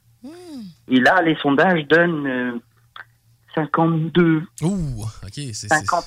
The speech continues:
Speaker 2: et un. Donc, avec une abstention importante, euh, Marine Le Pen pourrait faire la différence.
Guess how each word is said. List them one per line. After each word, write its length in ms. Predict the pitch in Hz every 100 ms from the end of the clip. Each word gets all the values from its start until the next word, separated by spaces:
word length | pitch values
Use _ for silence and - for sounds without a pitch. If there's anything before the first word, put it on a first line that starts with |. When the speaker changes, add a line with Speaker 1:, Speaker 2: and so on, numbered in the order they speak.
| 185
Speaker 2:
et 180 | 175 160
un. 220 | 156 156 - _ _ _ _ _ _ _ _ _ _
Donc, 500 | 147 170 165 170 160
avec 340 | 175 175 220 -
une 140 | 190
abstention 720 | 202 - - 185 175 - 190
importante, 760 | 175 165 175 - - 156 226 - - - _ _ _ _ _ _ -
euh, 640 | 127 127 127 127 127 123
Marine 340 | 117 131 185 202
Le 140 | 175
Pen 260 | - 208 220
pourrait 220 | 143 147
faire 160 | 175 175
la 80 |
différence. 500 | 143 131 135 120 101